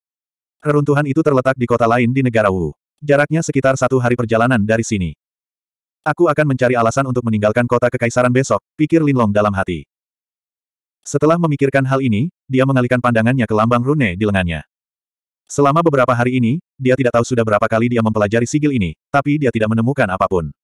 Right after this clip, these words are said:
Dia bahkan tidak bisa merasakan keberadaan benda ini di lengannya.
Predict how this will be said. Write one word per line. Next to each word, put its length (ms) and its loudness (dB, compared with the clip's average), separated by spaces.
Dia 240 0
bahkan 240 2
tidak 240 0
bisa 160 -2
merasakan 400 0
keberadaan 480 0
benda 160 0
ini 240 -4
di 160 -6
lengannya. 320 -2